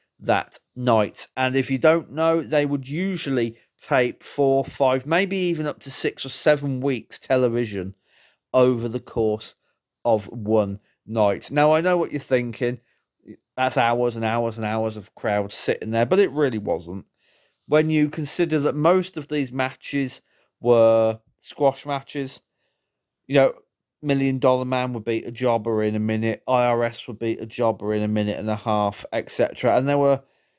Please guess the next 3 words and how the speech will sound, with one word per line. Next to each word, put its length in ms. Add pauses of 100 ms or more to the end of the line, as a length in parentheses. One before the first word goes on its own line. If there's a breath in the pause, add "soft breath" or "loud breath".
(720)
four, 1120 (320)
three, 300
four 600